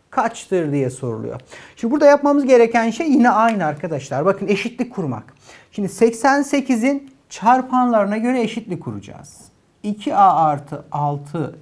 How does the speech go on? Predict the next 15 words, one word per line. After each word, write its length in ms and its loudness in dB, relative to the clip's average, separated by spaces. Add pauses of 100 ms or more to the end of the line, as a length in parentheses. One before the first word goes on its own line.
(120)
çarpı 920 -2 (540)
üç 400 -6
b 60 -4
eksi 680 -4
bir. 640 -8 (1300)
Şimdi 180 -8
seksen 560 0
sekizin, 800 0 (540)
seksen 500 -4
sekizin 520 -2 (440)
aralarında 640 2
asal 340 -2
çarpanlarına 800 2
ihtiyacımız 800 -2
var. 160 -6